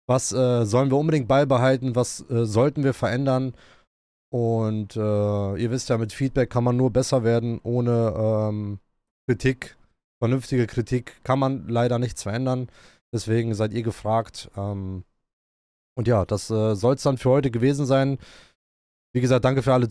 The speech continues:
an alle Zuhörer. Wir werden uns spätestens Anfang Dezember wieder hören und sehen. Und bis dahin bleibt gesund, äh, auf eine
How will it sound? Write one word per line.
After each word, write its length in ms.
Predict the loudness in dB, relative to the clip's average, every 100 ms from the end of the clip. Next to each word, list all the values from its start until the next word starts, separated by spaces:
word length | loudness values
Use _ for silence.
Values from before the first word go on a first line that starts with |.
| 0
an 180 | 0 2
alle 240 | 0 0
Zuhörer. 420 | 0 0 2 2
Wir 80 | 2
werden 200 | 2 2
uns 340 | -2 -6 -12
spätestens 640 | -6 0 0 0 -2 -6 -4
Anfang 320 | -4 -2 0
Dezember 560 | 0 0 0 2 2 0 -4
wieder 440 | 0 2 2 2 -4 -4
hören 380 | 2 4 4 0
und 120 | -2
sehen. 400 | 0 2 2 0 -4 -14 -20 _ _ _ _ -4
Und 260 | -4 -2
bis 140 | -6 0
dahin 420 | 0 2 0 -2
bleibt 220 | -2 -2
gesund, 600 | -6 -4 -6 -8 -14 -18 -8
äh, 40 |
auf 460 | -4 -2 -2 -4 -4
eine 300 | -4 -2